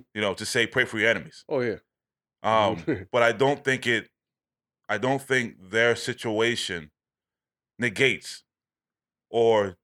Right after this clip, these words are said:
Speaker 1: disproves the
Speaker 2: Mm-hmm.
Speaker 1: rule that, look, this is what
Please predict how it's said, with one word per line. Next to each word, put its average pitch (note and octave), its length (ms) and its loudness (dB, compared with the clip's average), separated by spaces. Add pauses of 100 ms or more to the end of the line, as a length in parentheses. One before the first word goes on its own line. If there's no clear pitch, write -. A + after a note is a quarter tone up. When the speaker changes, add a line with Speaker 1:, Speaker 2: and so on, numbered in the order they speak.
(520)
Speaker 1:
disproves B2+ 760 0
the A2 80 -4
Speaker 2:
Mm-hmm. G2+ 120 -4
Speaker 1:
rule A#2 440 0 (380)
that, A2+ 180 4
look, A2+ 180 0
this A#2 220 -4
is A#2 100 -10
what A2+ 380 0